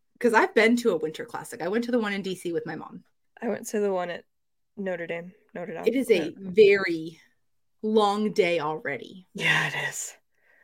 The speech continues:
Speaker 2: Yeah, it is.
Speaker 1: So you're expecting fans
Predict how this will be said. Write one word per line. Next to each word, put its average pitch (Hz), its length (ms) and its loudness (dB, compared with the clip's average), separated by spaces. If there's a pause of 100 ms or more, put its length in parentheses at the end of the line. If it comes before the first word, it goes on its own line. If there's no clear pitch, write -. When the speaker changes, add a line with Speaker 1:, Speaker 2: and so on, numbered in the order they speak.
(460)
Speaker 2:
Yeah, - 60 -20 (140)
it - 40 -20
is. - 60 -14
Speaker 1:
So 190 440 4
you're 196 400 4
expecting 233 580 0
fans 165 680 -6